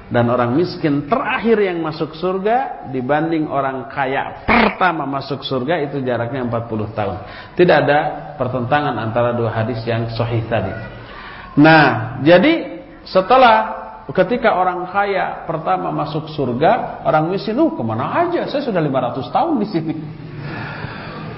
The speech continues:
Itu di antara apa? Keutamaan orang yang miskin lebih dahulu masuk surga. Kenapa? Karena hisabnya lebih, lebih cepat, lebih enteng. Mau dihisab mana? Dihisab harta nggak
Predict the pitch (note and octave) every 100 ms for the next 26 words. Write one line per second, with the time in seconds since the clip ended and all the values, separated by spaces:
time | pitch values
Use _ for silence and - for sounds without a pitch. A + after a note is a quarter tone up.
0 | - - - - - - - - F3+ A3+
1 | D4 A#3+ A3 B3 A#3+ G#3+ B3+ B3+ G3+ F#3+
2 | F#3+ F#3 F#3 G#3 F3+ F#3 G3+ F#3 G3+ C4
3 | A#3+ F#3+ F#3 - A3 G3+ A#2+ C#3 G#3+ A#3
4 | A#3 C4 A#3 G3 - F3 - D#3 D3 A3
5 | G#3 - G#3 A#3+ B3+ C4+ A3+ G#3 G3 G3
6 | A3 G#3 D3 F#3+ C#4 - - - - -
7 | - - - G3+ B3+ B3+ C#4+ - - C3+
8 | G#2 - - - - E3+ G3 A#3 G#3+ A#3+
9 | C#4+ B3+ D#3+ A#2+ A#2 - G3 A#3 C4+ B3+
10 | D4 E4 E4 C4 B3 B3+ B3 D4+ D#4 C#4+
11 | D4 D#4 G4 G4+ F4+